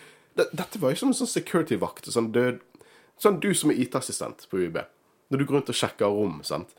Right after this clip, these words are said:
Når jeg var I T-assistent, så, så sa jeg, «Å, noen sitter i et, eh, et forelesningsrom, noen studenter som bare sitter og leser der», og så sier jeg sånn, «Eh, dere må gå da, da, og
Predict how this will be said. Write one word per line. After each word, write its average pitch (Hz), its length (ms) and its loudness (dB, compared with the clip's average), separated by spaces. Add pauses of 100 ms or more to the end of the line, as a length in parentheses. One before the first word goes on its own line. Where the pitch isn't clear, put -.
(100)
Når - 80 6
jeg 151 60 4
var 113 80 2
I 95 80 0
T-assistent, 82 520 -4
så, 127 140 0 (280)
så 110 60 -8
sa 139 140 4
jeg, 107 80 4
«Å, 143 120 6
noen 139 180 4
sitter 131 260 2
i - 80 6
et, - 160 -10
eh, 95 240 2
et 104 60 -4
forelesningsrom, 113 880 2
noen 107 160 2
studenter 107 520 0
som 95 120 -2
bare 87 80 -2
sitter - 240 -4
og - 20 0
leser 101 340 2
der», 104 140 2
og - 300 -14
så 107 80 0
sier 113 100 6
jeg 104 80 0
sånn, 104 140 4
«Eh, 117 300 6 (100)
dere 120 180 0
må 117 160 4
gå 120 240 4
da, 95 240 0
da, 87 220 -2
og - 80 -10